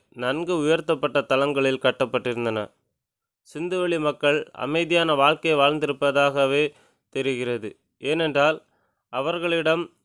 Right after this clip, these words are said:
படை இருந்ததற்கான எந்த ஆதாரமும் இல்லை. மேலும் சில ஆயுதங்கள் மட்டுமே அங்கிருந்து கிடைத்துள்ளன.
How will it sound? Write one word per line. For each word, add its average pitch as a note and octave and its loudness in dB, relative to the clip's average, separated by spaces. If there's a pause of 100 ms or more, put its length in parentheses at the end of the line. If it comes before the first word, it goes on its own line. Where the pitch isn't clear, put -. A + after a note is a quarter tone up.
(280)
படை D3 -2
இருந்ததற்கான D#3+ 0
எந்த C#3+ 2
ஆதாரமும் C#3 2
இல்லை. A2+ -4 (300)
மேலும் D3+ -2 (220)
சில D#3 -4
ஆயுதங்கள் F3 4
மட்டுமே D#3 2 (100)
அங்கிருந்து C#3 0
கிடைத்துள்ளன. A#2+ -2